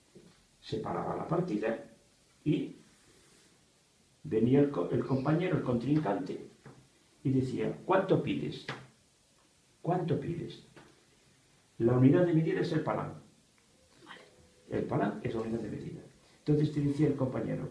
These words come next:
Speaker 1: "¿Cuánto pides?". decías tú, pues treinta palanes.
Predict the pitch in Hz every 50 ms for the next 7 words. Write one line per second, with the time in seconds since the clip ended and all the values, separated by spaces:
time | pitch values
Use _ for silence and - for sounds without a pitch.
0 | - - - _ _ _ _ _ _ - 185 214 214 - - - - - - -
1 | - - - - - - - - _ _ _ - - - - - - _ _ _
2 | _ _ _ _ - 107 110 - 113 107 - - - - - - - - - -
3 | - - - - _ _ _ _ _ _ _ _ _ _ _ _ _ _ 117 117
4 | 113 113 - 180 175 160 139 - 107 - 95 95 95 - - - - - -